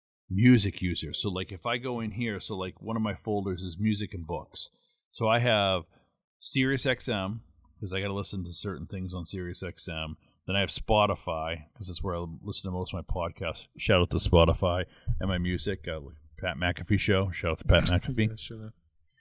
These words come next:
Speaker 2: out.
Speaker 1: Um,
Speaker 2: Also listen to us on Spotify.
Speaker 1: and then I
Speaker 2: We're
Speaker 1: got
Speaker 2: on
Speaker 1: au-
Speaker 2: Spotify. Shout out.
Speaker 1: and then I got Audible for audiobooks.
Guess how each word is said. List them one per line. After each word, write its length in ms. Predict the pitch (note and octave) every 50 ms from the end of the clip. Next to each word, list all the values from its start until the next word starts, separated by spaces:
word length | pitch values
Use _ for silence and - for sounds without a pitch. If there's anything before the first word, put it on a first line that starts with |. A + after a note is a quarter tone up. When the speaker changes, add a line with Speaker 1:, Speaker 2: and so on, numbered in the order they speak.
| _ _ _ _
Speaker 2:
out. 60 | - G#2
Speaker 1:
Um, 460 | G#2 G2 F#2+ F2+ D#2+ D#2 - - - _ _ _ _ _ _ _ -
Speaker 2:
Also 240 | D3 C3 - D3 C#3+
listen 260 | C#3+ C#3+ - F3+ D#3
to 140 | D3+ D3+ D3+
us 100 | D#3+ D#3 -
on 100 | A#2+ A#2+
Spotify. 280 | - - C3 A#2+ A2 A2
Speaker 1:
and 80 | A2
then 100 | A2 G#2+
I 40 | G#2
Speaker 2:
We're 60 | G2+ G2+
Speaker 1:
got 120 | F#2+ -
Speaker 2:
on 80 | - G2
Speaker 1:
au- 200 | G2 - C#3+ -
Speaker 2:
Spotify. 200 | - C3+ B2+ A#2
Shout 240 | - - B2+ A#2+ A#2+
out. 160 | B2+ C#3 D#3+ - _ _ _ _ _ _ _ _ _ _ _ _ _ _ _ _ _ _ _ _ _ _ _ _ _ _ _ _ _ _ _ _ _ _ _
Speaker 1:
and 100 | A#2 A#2
then 100 | A#2 A2
I 60 | A#2+
got 180 | A#2 A#2 G#2 D#2+
Audible 680 | D2 G#2 G#2+ A2 A2 A2 G2 G#2 G#2+ A#2 A#2 - - - - - - - _ _ _ _ _ _ _ _ _ _ _ _ _ _
for 140 | _ - F#2+
audiobooks. 800 | F#2+ G2 G#2 G#2+ G#2+ G#2 G2 G2+ G2+ A2 A2+ - - - -